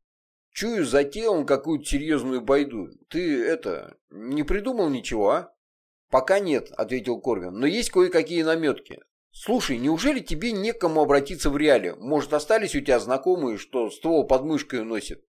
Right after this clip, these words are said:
«Да нет», — ответил Дмитрий и заметно погрустнел. «Повязали братанов». «Подумай как следует». Корвин сотворил себе стул и уселся на него верхом.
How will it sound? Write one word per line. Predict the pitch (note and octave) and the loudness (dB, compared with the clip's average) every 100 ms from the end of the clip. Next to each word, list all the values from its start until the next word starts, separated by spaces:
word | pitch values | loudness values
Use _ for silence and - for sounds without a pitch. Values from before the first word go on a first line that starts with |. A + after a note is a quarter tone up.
| _ _ _ _ | _ _ _ _
«Да | G2 F#3+ | 2 2
нет», — | G#3 D3+ B2 | 4 2 4
ответил | G#2+ F#2+ A2 G#2 G#2 | 2 0 -4 -4 -6
Дмитрий | A2+ G#2+ G2+ A#2 | -6 -8 -6 -4
и | |
заметно | A2+ C3+ D3+ D3+ | 0 2 0 -2
погрустнел. | - B2 C3 C3+ A#2+ G2 C#2+ _ - | -4 -2 -4 -4 -6 -8 -10 _ -4
«Повязали | C3+ D3 D#3+ G#3 | -2 0 2 2
братанов». | B2 G#2 - G#2 F#2+ E2+ - _ _ _ _ _ - | 0 -2 -2 -2 -4 -10 -14 _ _ _ _ _ 0
«Подумай | C3 C3 E3 E3 | 0 2 2 2
как | E3+ - | 2 -2
следует». | F#3+ E3+ G2 - _ _ | -2 -2 -2 -10 _ _
Корвин | F3+ G#3+ G3 | 4 4 4
сотворил | D3+ C#3+ D#3+ D#3 B2+ | -2 2 4 4 0
себе | A2 C3 | -4 -6
стул | - B3 - | -4 -6 -4
и | E3 | -2
уселся | C3+ - C3 C#3+ D3 | -2 -2 -2 -2 -2
на | C3+ | -4
него | A#2+ G2 F#2 | -4 -4 -6
верхом. | F#2 G#2+ - G2+ - | -4 -6 -2 -4 -4